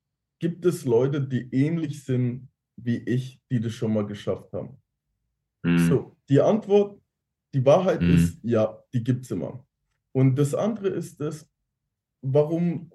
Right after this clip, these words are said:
Speaker 1: warum denken wir immer, das funktioniert nicht für uns? You know? Was du gesagt hast mit limitierenden Gedanken, das ist,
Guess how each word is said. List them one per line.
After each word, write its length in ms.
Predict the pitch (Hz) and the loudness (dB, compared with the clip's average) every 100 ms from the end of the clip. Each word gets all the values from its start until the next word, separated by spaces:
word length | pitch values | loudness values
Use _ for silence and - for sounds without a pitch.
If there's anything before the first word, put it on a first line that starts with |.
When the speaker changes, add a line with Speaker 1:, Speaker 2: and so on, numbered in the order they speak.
| - | -6
Speaker 1:
warum 400 | 139 139 170 156 | 0 0 0 -2
denken 400 | 170 185 175 160 | -4 -4 -6 -6
wir 160 | 151 | -4
immer, 240 | 107 139 131 | -2 0 0
das 420 | 127 120 - - _ | 0 -6 -10 -20 _
funktioniert 760 | 143 131 131 135 123 139 143 | -2 -2 -2 0 0 0 -4
nicht 320 | 117 117 110 - | -4 -4 -4 -8
für 260 | 107 - | -8 -6
uns? 420 | - 139 110 - - _ _ _ _ _ | 0 0 0 -6 -20 _ _ _ _ _
You 120 | - 117 | -6 0
know? 340 | 123 139 - _ _ _ _ _ _ - - | 0 0 -4 _ _ _ _ _ _ -20 -8
Was 320 | 147 190 - | -2 0 -2
du 100 | 226 | -6
gesagt 420 | 208 202 202 - | -6 -6 -8 -6
hast 200 | 185 - | -8 -6
mit 240 | 151 143 131 | -6 -4 0
limitierenden 920 | 131 175 175 - - 165 151 - 123 | 2 2 -2 -6 -8 -8 -6 -6 -6
Gedanken, 720 | 120 104 120 202 - 120 127 | -6 -4 -6 -6 -10 -4 -4
das 200 | 123 120 | -4 -6
ist, 220 | 131 - | -8 -12